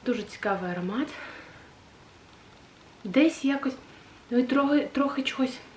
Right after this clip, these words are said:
свіженького є. Пас-, пахне, для мене пахне чистим мужиком.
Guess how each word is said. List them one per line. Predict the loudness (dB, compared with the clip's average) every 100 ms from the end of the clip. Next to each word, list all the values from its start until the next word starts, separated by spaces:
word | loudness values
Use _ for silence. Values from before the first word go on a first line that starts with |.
| -14 0
свіженького | 2 4 4 2 0 -4 -6
є. | -8 -8 -12 -18 -20 -20 -20 -20 -20 -20 -20 -20 -20 -20 -20 -20 -20 -20 -20 -18 -14 -14 -12 -14 -16 -18 -18 -20 -20 -20 -20 -20 -20 -20 -12
Пас-, | -4 -4 -4 -8
пахне, | -8 -4 -4
для | -4
мене | -2 -2 -2
пахне | -4 -8 -8
чистим | -8 -8 -8 -6 -8
мужиком. | -8 -10 -12